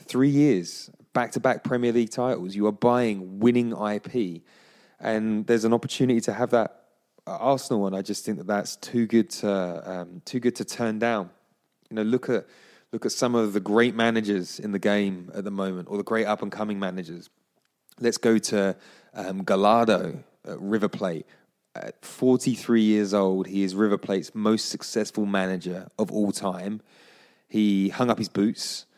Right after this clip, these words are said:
at, uh, Nacional, um, in Uruguay, took the manager's job, won the league at, at his first attempt, then took over River Plate, you know, one of the biggest jobs, um, in South American football, and he's won everything.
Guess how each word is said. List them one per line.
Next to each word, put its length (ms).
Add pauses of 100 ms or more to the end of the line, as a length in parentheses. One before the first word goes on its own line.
(260)
at, 320
uh, 400
Nacional, 720 (400)
um, 440
in 260
Uruguay, 640 (340)
took 180
the 60
manager's 460
job, 340
won 140
the 60
league 460 (380)
at, 120 (100)
at 140
his 160
first 360
attempt, 540 (360)
then 380
took 260
over 760
River 280
Plate, 400
you 80
know, 80
one 140
of 60
the 80
biggest 300
jobs, 520 (420)
um, 320
in 100
South 280
American 380
football, 580 (240)
and 100
he's 80
won 160
everything. 400